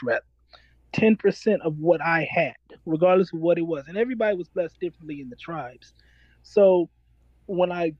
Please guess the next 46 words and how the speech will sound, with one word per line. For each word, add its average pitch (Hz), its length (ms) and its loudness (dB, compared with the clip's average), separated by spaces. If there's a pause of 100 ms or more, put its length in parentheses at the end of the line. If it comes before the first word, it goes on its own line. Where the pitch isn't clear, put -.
go 233 200 4
back 226 320 0
to - 80 -12
looking 185 340 -8
at 143 120 -8
money, 170 340 -4
I 156 60 -8
say, - 140 -2
"Well, 175 160 2
why 190 200 -4
was 262 220 -4
money 185 500 -4 (100)
introduced 175 680 -2
in 160 180 -2
religion?" 208 500 2 (180)
Because 185 260 2
we 185 100 0
know 220 180 4
why 226 200 4
it 196 100 0
was 175 140 -8
introduced 175 680 -10 (140)
in 160 440 -2 (920)
government, 170 580 2 (180)
but - 160 -10
why 226 160 0
was 220 200 6
it 190 200 4
introduced 143 640 -6
in 143 160 0
religion 147 480 4
as 131 160 -4
well? 214 340 2 (140)
Well, 269 300 2 (960)
I - 60 -6
believe 220 440 0
that's 190 260 0
how 190 200 0
most 175 260 -2
people 175 240 -8
were 156 140 -2
controlled 175 560 -4
back 147 200 -8
in 160 80 -14
the 170 60 -12
day. 202 260 -4